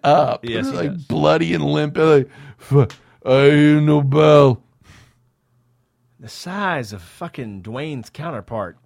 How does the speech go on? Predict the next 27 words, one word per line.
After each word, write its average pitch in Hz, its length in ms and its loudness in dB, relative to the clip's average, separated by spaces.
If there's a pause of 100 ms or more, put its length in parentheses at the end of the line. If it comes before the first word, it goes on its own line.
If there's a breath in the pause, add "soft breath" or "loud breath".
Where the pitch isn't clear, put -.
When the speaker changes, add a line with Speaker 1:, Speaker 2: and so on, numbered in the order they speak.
Speaker 1:
Mm. 156 640 -6
Speaker 2:
Yikes. 190 480 -10
First 302 220 -8
of - 60 -6
all, 139 160 -2
Dwayne. 117 420 -10 (120)
Speaker 1:
Yeah. 113 320 -4 (1160 loud breath)
Speaker 2:
But 123 320 -6 (460)
who 381 260 -10
the 339 80 -20
fuck 339 240 -12
is 285 120 -10
this 339 160 -14
guy? 311 360 -8
Speaker 1:
Yeah. 170 420 -4 (960 soft breath)
You 214 120 -6
remember 359 220 -6
when 202 180 -4
Dwayne 165 320 -4
was 135 120 -4
just 156 260 -10
a 123 60 -8
slightly 143 460 -4
bigger 123 300 -4
than 117 140 -4
average 113 400 -6
guy? 123 400 -6